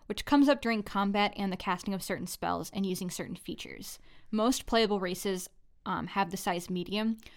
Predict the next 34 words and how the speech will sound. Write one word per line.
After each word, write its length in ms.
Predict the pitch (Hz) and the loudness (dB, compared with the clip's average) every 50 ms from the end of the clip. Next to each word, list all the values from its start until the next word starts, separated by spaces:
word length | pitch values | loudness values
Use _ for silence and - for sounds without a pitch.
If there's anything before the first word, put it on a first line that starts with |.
| - - - | -18 -8 -4
while 140 | 196 196 | -4 -2
halflings 460 | 190 - 208 208 208 - 254 254 - 254 | 2 4 4 4 4 4 2 4 4 4
and 120 | 226 208 | 2 2
gnomes 320 | 185 175 170 196 208 196 | 2 0 0 -2 -2 -2
are 80 | - - | -4 -8
considered 500 | - - 202 196 180 208 170 151 131 135 | -4 -2 -2 -2 -2 -4 -6 -6 -6 -6
small. 460 | - - - 165 104 78 - 190 - - - - - - - - | -8 -8 -6 -6 -6 -6 -6 -8 -12 -16 -20 -20 -20 -20 -10 -2
Monsters 480 | 202 202 208 220 214 - - 208 196 - - | 2 2 4 4 2 0 0 -2 -2 -2 0
also 300 | - 214 247 254 - 302 | 2 4 4 4 4 4
have 120 | 277 226 190 | 4 4 2
associated 600 | 190 - 196 180 175 - - 175 170 151 - - | 0 -2 -4 -4 -4 -4 -4 -4 -6 -6 -8 -6
sizes, 520 | - - - - 156 - 202 196 214 - - - - - - - | -6 -6 -6 -6 -8 -8 -8 -10 -10 -12 -14 -16 -18 -14 -6 -6
with 160 | 196 - - | -6 -4 -2
creatures 420 | - 247 240 - 240 220 214 - | -2 -2 0 2 2 2 2 2
like 180 | 202 190 - - | -2 -4 -4 -4
ancient 300 | 202 202 196 - 208 - | -4 -4 -2 -2 -4 -2
dragons 360 | 190 175 180 185 185 180 - | -2 -2 -2 -2 -4 -6 -6
being 260 | - 175 180 180 175 | -6 -6 -4 -4 -6
gargantuan. 720 | 170 165 156 - - 151 170 175 - - - - - - 202 - - - - - - - - - | -6 -8 -8 -8 -8 -8 -6 -6 -8 -8 -10 -12 -12 -12 -14 -14 -16 -20 -20 -20 -20 -18 -10 -4
You 120 | 220 233 | -4 0
can 140 | - 254 262 | 4 6 6
even 180 | 285 262 294 262 | 8 8 8 6
go 140 | 233 214 | 6 6
down 220 | 190 208 202 208 202 | 6 4 2 2 2
to 100 | - - | -2 -6
the 100 | - - | -10 -8
tiny 400 | - - 208 202 208 220 226 233 | -6 -2 0 0 2 4 2 2
size, 520 | - - 240 233 233 233 247 247 - - - - _ - | 2 2 0 2 2 2 2 0 -2 -4 -12 -14 _ -4
which 240 | 214 196 202 - 214 | -4 -4 -2 -2 -4
is 180 | 190 175 175 | -2 -2 -4
something 480 | - - 220 190 180 - 196 175 175 170 | -2 0 0 0 -2 -2 -4 -6 -6 -6
kind 220 | - 190 165 180 | -6 -6 -6 -6
of 100 | 175 - - | -6 -8 -6
like 240 | 165 156 - - - | -6 -6 -6 -8 -14